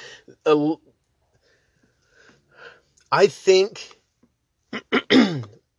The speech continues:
in, in the span of years or, or however fucking long I end up doing this, hopefully for a long time, hopefully for a long time.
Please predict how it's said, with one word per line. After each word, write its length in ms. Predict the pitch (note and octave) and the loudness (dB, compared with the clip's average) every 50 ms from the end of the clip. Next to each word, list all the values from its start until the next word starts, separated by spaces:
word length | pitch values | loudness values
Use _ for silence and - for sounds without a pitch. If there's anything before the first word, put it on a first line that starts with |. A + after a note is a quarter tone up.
| - | -10
in, 560 | - C3+ C3 B2 - C#3+ C#3+ C#3+ C#3+ C#3 C3+ - - | -6 -6 -6 -4 -4 -2 -2 -2 -2 -4 -6 -8 -4
in 320 | C3+ C3+ C3+ C3+ C3 C3 | -2 -2 -2 -2 -2 -2
the 100 | C3 B2+ | -2 -4
span 380 | - - - E3 D#3+ D#3+ E3 D#3+ | -4 -2 0 2 2 4 4 2
of 120 | D3 C3+ | 0 -2
years 600 | C#3 D3 D3 D3 C#3+ C#3+ C#3+ C#3+ C#3 C#3 C3+ A#2+ | -6 -6 -4 -2 0 2 2 2 2 0 -2 -2
or, 300 | B2+ A#2 A#2 G2 G2 A#2 - - | 0 0 0 0 -2 -4 -6 -8
or 120 | B2+ B2+ | -10 -10
however 560 | B2 B2 - F3 F#3 F#3 F3+ F3+ D#3+ C#3 B2 | -10 -10 -8 -6 -4 -2 -2 -2 -2 -4 -6
fucking 380 | A#2 - - C3 A#2+ - B2 A#2 | -4 -4 -4 -6 -4 -6 -8 -8
long 240 | A#2 A2+ A2 A2 A2 | -6 -6 -6 -8 -8
I 40 | |
end 80 | A2 G#2+ | -8 -8
up 120 | A2 G2+ | -8 -8
doing 220 | G2 A2 G#2+ G#2+ G#2+ | -8 -8 -8 -8 -8
this, 300 | G#2+ G#2 G#2 - - - _ _ _ _ _ _ _ _ | -10 -10 -12 -12 -16 -20 _ _ _ _ _ _ _ _
hopefully 360 | - A#3+ E4 - D4 B3+ G#3 | 0 0 0 0 -2 -4 -4
for 160 | - - F#3+ | -2 -2 -2
a 60 | G3+ | -2
long 200 | G3 G#3 G#3+ G#3+ | -2 -4 -6 -6
time, 240 | G#3 - A#3+ A3 D3+ | -6 -8 -8 -8 -8
hopefully 320 | C3 F3 G#3+ - C#4 C#4+ C4 | -6 -8 -8 -8 -8 -10 -8
for 80 | C#4+ | -8
a 60 | C#4 | -8
long 180 | C4+ C#4+ D4 C#4+ | -8 -8 -8 -10
time. 340 | C#4 D4+ D#4 D4+ G#3+ C3+ | -10 -8 -6 -6 -6 -6